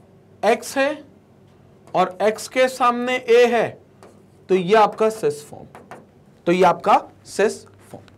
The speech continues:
तो इस तरीके से आप ट्रांस और सिस को आप आइडेंटिफाई करते हो और इस तरीके से आप जज करते हो। कॉन्सेप्ट क्लियर हो गया, ये चीज समझ में आ गई। तो फिफ्थ आपका हो गया ज्योमेट्रिकल आइसोमर्स जो आपको देखने को मिलता है,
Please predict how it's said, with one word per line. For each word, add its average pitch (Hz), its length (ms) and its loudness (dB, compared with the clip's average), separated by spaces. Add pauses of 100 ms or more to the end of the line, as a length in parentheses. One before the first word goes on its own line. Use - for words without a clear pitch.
(360)
तो 175 80 -2
इस 190 200 0
तरीके 226 340 2
से 226 120 0
आप 220 180 0
ट्रांस 190 320 -2
और 208 100 -2
सिस 180 260 -8
को 208 140 -2
आप 175 180 2
आइडेंटिफाई 170 580 -2
करते 185 260 -4
हो 240 60 -2
और 214 60 -4
इस 165 120 -10
तरीके 143 320 -6
से 151 100 -8
आप 135 140 -6
जज - 200 -20
करते - 280 -20
हो। - 60 -20 (520)
कॉन्सेप्ट 175 320 0
क्लियर 214 260 4
हो 214 80 4
गया, 226 180 -2 (440)
ये 156 140 0
चीज 208 220 -4
समझ 208 260 -2
में 220 120 -2
आ 208 100 0
गई। 214 140 2
तो 208 100 -4
फिफ्थ 202 280 -4
आपका 185 260 2
हो 202 100 4
गया 220 220 6 (440)
ज्योमेट्रिकल 196 580 2
आइसोमर्स 190 520 2
जो 165 120 0
आपको 165 220 -2
देखने 135 280 -6
को 127 100 -10
मिलता - 280 -14
है, - 60 -20